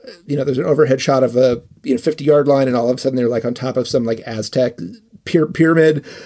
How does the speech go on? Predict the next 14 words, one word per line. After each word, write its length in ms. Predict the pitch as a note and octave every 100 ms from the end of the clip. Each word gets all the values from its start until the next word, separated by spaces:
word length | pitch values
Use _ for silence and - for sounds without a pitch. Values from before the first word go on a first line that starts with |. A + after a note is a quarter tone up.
| - -
Um, 480 | C#3+ B2+ A#2+ B2 - _ _ _ _ _ -
she's 160 | - B2+
getting 160 | A#2+
sacrificed 480 | - D3 D3+ D3+ D3
or 40 | D#3
something, 320 | C#3+ D3+ C3
and 280 | C3+ B2+ B2
hey 340 | - - F#3
presto, 720 | F3+ G3 - F#3 D#3 B2+ C#3
um, 240 | C#3+ A#2+ A#2
at 120 | A#2+
midnight 560 | E3 A3 D3+ B2 - _
that 260 | C#3+ C3+ D3
night, 320 | B2 A#2+ -